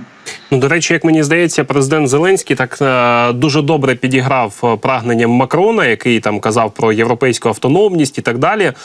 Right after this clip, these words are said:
А коли президент Зеленський каже, що, мовляв, ну, не треба постійно озиратися на Америку, бо Європа має свій, а, там, самостійний потенціал сили, глобальну роль, і взагалі Європа має відігравати таку максимально потужну,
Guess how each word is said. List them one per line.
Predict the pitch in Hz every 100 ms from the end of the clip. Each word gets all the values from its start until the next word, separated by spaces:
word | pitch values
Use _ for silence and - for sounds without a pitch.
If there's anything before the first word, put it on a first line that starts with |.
| - - -
А | 127
коли | 113 131 165
президент | 147 135 139 139
Зеленський | 131 156 170 -
каже, | 127 147 135
що, | 127 131
мовляв, | 127 127 135 120
ну, | 127 127
не | 113 117
треба | 135 131
постійно | 117 131 - 123 110
озиратися | 107 117 110 113 -
на | 113
Америку, | 131 202 233 -
бо | 127 131 123
Європа | 131 143 147 120 117
має | 110 127 123 113
свій, | - 127 131 104 104 - - -
а, | 113 113 107 104
там, | 101 101
самостійний | - 151 156 - 165 139 123
потенціал | 123 - 120 - 127 123
сили, | 120 - 175 170 151
глобальну | 127 117 123 123 123 120
роль, | 123 165 170 151
і |
взагалі | 127 120 120 120
Європа | 120 120 120 120
має | 117 117
відігравати | 110 113 110 113 113 110 135
таку | - 113
максимально | 110 - 120 117 110
потужну, | 131 123 143 123 117 110